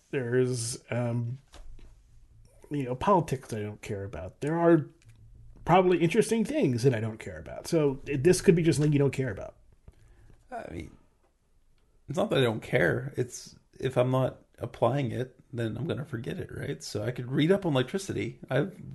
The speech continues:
Speaker 2: read up on electricity a bunch of times, but I don't use it enough to keep it all front of mind.
Speaker 1: Well, uh, it, it takes work, it's true. You gotta keep refreshing yourself. But, um, I could answer the magnet question then.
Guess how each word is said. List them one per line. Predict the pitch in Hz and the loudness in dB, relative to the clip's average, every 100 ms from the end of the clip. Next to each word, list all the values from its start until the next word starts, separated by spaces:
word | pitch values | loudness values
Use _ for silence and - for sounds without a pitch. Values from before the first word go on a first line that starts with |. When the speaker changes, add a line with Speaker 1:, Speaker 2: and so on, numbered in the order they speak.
| - | -4
Speaker 2:
read | 196 156 | 6 6
up | 160 | 6
on | 214 | 2
electricity | 151 233 240 156 | 2 0 0 2
a | |
bunch | 120 147 202 | 2 0 -2
of | 135 | -6
times, | - 90 123 | -6 -8 -10
but | 143 143 - | -8 -8 -6
I | |
don't | 165 143 | -4 -4
use | 135 156 | -2 0
it | 135 | 0
enough | 151 120 - | 0 -6 -6
to | - 120 - - - _ | -6 -8 -8 -20 -20 _
keep | - 123 131 | -2 0 2
it | |
all | 135 | 2
front | - 117 117 | 2 -2 -2
of | 123 | -4
mind. | 127 151 113 107 | -6 -6 -6 -4
Speaker 1:
Well, | 131 131 127 135 - | 0 2 2 0 -4
uh, | 131 127 - 127 | -4 -6 -6 -6
it, | 135 135 - - | -4 -4 -6 -4
it | 139 - | -4 4
takes | 196 196 | 4 4
work, | 165 143 143 | 4 2 2
it's | 151 | -2
true. | - 127 113 120 | -2 -2 -2 -4
You | 131 | -4
gotta | 120 | -4
keep | 113 120 113 _ _ _ _ | -4 -6 -6 _ _ _ _
refreshing | 113 113 123 117 - 101 | -10 -6 -6 -6 -8 -10
yourself. | 101 110 - _ _ _ _ _ _ _ _ _ | -12 -14 -16 _ _ _ _ _ _ _ _ _
But, | - 98 - 98 | -8 -8 -8 -10
um, | 95 98 98 - _ - _ _ _ - - - - _ _ _ _ _ _ _ _ _ _ _ - | -8 -10 -12 -14 _ -20 _ _ _ -20 -20 -20 -20 _ _ _ _ _ _ _ _ _ _ _ -8
I | |
could | 117 135 | 0 2
answer | 127 123 | 2 -2
the | 113 | -4
magnet | 107 120 117 | -2 -2 -4
question | - 104 - 113 98 | -8 -12 -10 -10 -8
then. | 104 113 | -8 -10